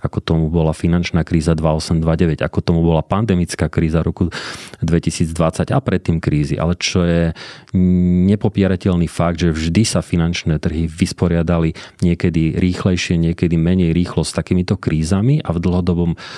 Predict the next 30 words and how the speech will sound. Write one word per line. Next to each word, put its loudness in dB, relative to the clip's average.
alebo 0
v -8
strednodobom 0
horizonte 0
slušne 0
zarobili. 0
To -6
znamená, 0
že -2
kľúčové 0
je 2
jednoducho -2
nesledovať 0
nereagovať, 0
nerobiť 2
v -10
panike -2
žiadne 0
rozhodnutia -2
a -12
nechať -2
to -2
pracovať. -4
Veľmi 0
presne 0
rovnako 0
ako -4
pri -2
dôchodkových -2
pilieroch. 0